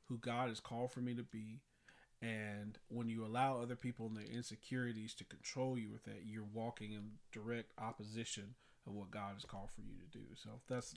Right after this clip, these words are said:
the main regrets I had is just allowing other people to control my, you know, emotional and, you know,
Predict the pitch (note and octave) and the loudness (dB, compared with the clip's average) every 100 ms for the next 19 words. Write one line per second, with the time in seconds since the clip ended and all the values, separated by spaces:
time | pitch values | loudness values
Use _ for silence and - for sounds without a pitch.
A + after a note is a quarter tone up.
0 | B2 E3+ G3+ C#3 B2+ G#2+ A2+ G#2 G#2+ G#2 | -6 0 4 6 4 2 -2 -4 -4 -4
1 | G#2+ G2+ G#2 - G#2+ - - - - - | -4 -4 -6 -6 -8 -10 -20 -20 -20 -20
2 | - - - A2+ A#2 A2 A2+ A2+ A#2 A2 | -20 -12 0 4 4 4 2 0 -2 -2
3 | A2+ G#2+ G#2 A2+ A2 A2 G#2+ G#2+ G#2 G#2 | -4 -4 -2 0 2 2 0 -2 -2 -4
4 | G#2+ - - - - A2+ G#2+ G#2+ G#2+ A2+ | -6 -12 -20 -20 -8 -8 -6 -4 0 2
5 | A#2+ - A2+ A2+ A2+ A2 G#2+ G2+ G2+ G2 | 2 0 0 2 2 2 0 -2 -2 -4
6 | - A#2+ A2 | -8 -8 -8